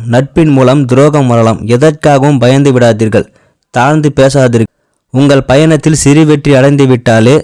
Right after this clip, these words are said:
அந்த பயணத்தை நிறுத்தி விடாதீர்கள். அதே சமயத்தில் இந்த வெற்றியோடு முடித்துக் கொள்கிறேன் என்று மட்டும் முடிவெடுத்து விடாதீர்கள். உங்களுடைய வெற்றி பல பேருக்கு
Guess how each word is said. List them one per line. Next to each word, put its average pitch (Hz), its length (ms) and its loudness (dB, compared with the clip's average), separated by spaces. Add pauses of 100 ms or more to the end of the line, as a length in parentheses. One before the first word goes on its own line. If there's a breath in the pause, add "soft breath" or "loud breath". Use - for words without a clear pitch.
அந்த 131 320 0
பயணத்தை 143 520 0
நிறுத்தி 139 380 0
விடாதீர்கள். 110 500 0 (220)
அதே 131 320 0
சமயத்தில் 139 640 0 (200)
இந்த 135 300 2
வெற்றியோடு 151 560 0
முடித்துக் 143 420 0
கொள்கிறேன் 135 500 0
என்று 131 200 0
மட்டும் 131 360 0
முடிவெடுத்து 131 480 0
விடாதீர்கள். 101 580 -2 (400)
உங்களுடைய 143 520 2
வெற்றி 143 340 0 (120)
பல 135 260 -2
பேருக்கு 147 420 0